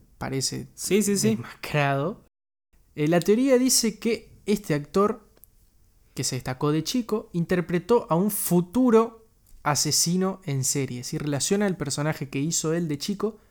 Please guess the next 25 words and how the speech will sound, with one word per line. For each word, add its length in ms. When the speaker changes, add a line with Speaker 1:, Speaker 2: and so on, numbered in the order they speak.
Speaker 1:
con 280
otro 300
personaje 600
que 100
ahora 180
nos 80
vas 140
a 60
contar. 240
Speaker 2:
Dentro 480
de 100
las 140
películas. 720
El 140
niño 240
de 60
la 160
película, 680
actuando 400
de 120
chiquito, 680
afirma 560
que 420
más 400
adelante 680